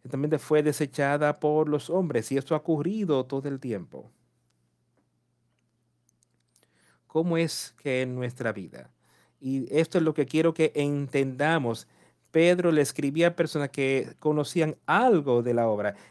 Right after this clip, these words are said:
Él estaba animándolos, pero él solamente les dice estas dos cosas. Ahora, Jesucristo, Él es benigno, Él es el Hijo de Dios, es aquel que ha venido sobre la tierra,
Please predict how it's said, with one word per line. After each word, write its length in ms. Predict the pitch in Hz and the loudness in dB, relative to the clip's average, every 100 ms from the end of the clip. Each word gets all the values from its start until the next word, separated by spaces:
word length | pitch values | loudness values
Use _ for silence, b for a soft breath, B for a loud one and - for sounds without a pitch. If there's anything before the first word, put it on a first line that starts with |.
| B | B
Él 100 | 156 | 2
estaba 420 | 160 - 170 170 - | 2 4 2 4 2
animándolos, 1200 | 160 165 156 185 254 233 180 135 110 101 104 - b b - | 2 2 0 0 2 2 2 0 -2 -4 -10 -14 b b -2
pero 180 | 156 156 | 2 4
él 140 | 165 | 2
solamente 560 | - 165 160 165 160 160 | 0 0 2 0 2 2
les 340 | 156 147 135 | 2 0 -4
dice 540 | 156 214 202 - 143 b b - | -4 -2 -2 0 0 b b -2
estas 420 | 175 180 196 175 | 0 2 2 2
dos 200 | 175 - | 0 -2
cosas. 400 | - 180 175 120 | -2 0 0 2
Ahora, 280 | 147 143 135 | 4 4 4
Jesucristo, 960 | 120 143 160 147 160 214 208 - - - B B B | 0 -2 -4 -4 -4 -4 -4 -4 -4 -4 B B B
Él 240 | 180 190 185 | 2 4 4
es 180 | 165 | 2
benigno, 640 | 170 165 165 202 160 120 120 | 0 0 2 0 -2 -2 2
Él 140 | 175 | 2
es 160 | 180 - | 2 2
el 180 | 165 160 | 0 0
Hijo 440 | 202 240 220 226 | -6 -4 0 0
de 160 | 220 190 | 2 2
Dios, 340 | 175 131 117 | 2 2 0
es 160 | 165 - | -2 -2
aquel 480 | 170 - 190 170 156 | -2 2 2 2 2
que 140 | 160 | 2
ha 80 | 160 | 4
venido 420 | 160 156 208 196 | 2 2 0 0
sobre 280 | 190 180 170 | 0 0 2
la 180 | 165 - | 0 0
tierra, 460 | 190 180 139 120 | 2 4 4 2